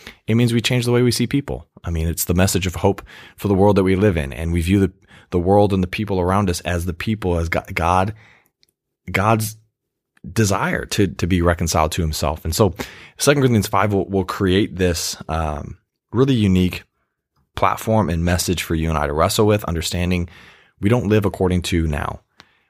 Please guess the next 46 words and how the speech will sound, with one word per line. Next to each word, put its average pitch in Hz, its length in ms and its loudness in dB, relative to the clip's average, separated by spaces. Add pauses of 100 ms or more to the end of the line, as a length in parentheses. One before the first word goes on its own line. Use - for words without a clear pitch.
We 92 80 0
don't 95 240 2
live 95 240 4
according 87 360 0
to, 71 140 -2
I 85 60 -2
mean, 92 120 2
I 98 60 4
was 92 80 0
just 85 160 -6
reading 85 340 -2 (1400)
personally 113 360 2
in 95 60 2
Jeremiah. 87 640 2
This 85 200 -2
is 87 60 -4
one 92 140 0
of 90 60 0
the 85 60 0
books 90 160 0
that 85 100 2
I'm 85 100 2
studying, 85 320 0
so 82 120 0
I'm 82 80 2
actually 82 240 -2
excited 85 280 0
we're 85 80 0
jumping 82 260 -2
into 92 140 2
Jeremiah 73 400 -2
today 78 540 -4
or 76 160 -6
this 80 220 -2
week. 73 300 -6 (320)
Um, 76 420 -2 (340)
but 90 380 0
it's 90 220 -2
just 110 220 0
this 98 200 -2
tension - 460 -2
of 82 440 -2 (220)
we're 87 280 0
always 104 380 2
worshiping 90 520 0
something, 131 640 -2